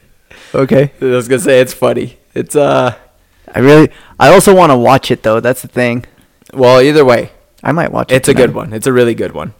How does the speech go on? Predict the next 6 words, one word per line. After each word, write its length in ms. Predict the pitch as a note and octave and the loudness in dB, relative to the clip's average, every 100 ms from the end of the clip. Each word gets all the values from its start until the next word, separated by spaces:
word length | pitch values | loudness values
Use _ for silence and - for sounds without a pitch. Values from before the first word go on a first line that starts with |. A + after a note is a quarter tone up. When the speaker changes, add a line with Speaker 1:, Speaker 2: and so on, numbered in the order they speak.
| - | -8
Speaker 1:
Okay. 300 | C3 - - _ _ _ _ _ _ - _ _ _ _ _ - _ _ _ | -6 -6 -10 _ _ _ _ _ _ -20 _ _ _ _ _ -20 _ _ _
I'll 260 | - G2+ B2 | -8 -4 -2
watch 500 | D#3+ C#3+ C#3+ D3 - - | 0 0 -2 -6 -12 -8
or 160 | A2 | -2
I'll 240 | A2 C3 A#2+ _ | 2 0 -2 _
listen. 400 | B2 A#2+ - A#2+ | -6 -6 -4 -8